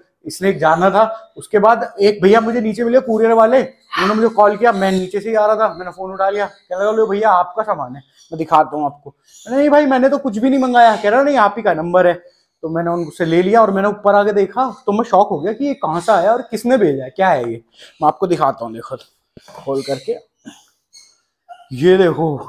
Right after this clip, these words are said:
ये दो turtle हैं, ये same दोनों tortoise, आ, उसी की तरह हैं जो हमारे पास बड़ा वाला है। तो फिर भैया का कॉल आया जिनका वो turtle है,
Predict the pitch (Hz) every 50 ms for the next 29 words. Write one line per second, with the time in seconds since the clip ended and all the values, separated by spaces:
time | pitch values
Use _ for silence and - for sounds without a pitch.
0 | - _ _ _ _ _ _ _ _ _ - 135 147 180 208 185 139 - 170 180
1 | 214 208 - 185 185 - 190 190 185 190 220 247 220 - - - _ - 143 135
2 | 143 170 226 254 240 240 - 226 220 233 262 262 233 190 226 233 233 240 254 226
3 | 240 233 233 233 247 262 269 190 180 165 180 190 208 196 185 170 170 170 175 190
4 | - - 196 - - 240 226 254 240 240 214 220 247 269 233 180 208 202 202 208
5 | 208 208 214 220 190 151 160 175 180 190 190 196 190 196 226 247 240 240 - _
6 | _ _ _ _ - 185 180 - 196 208 208 214 202 170 131 123 156 180 190 202
7 | 214 214 202 208 208 202 202 196 190 196 214 220 - - - _ _ _ _ _
8 | _ 135 151 170 170 170 185 180 180 180 185 185 180 170 - - - 165 165 160
9 | 165 - 202 185 190 226 226 233 - - 226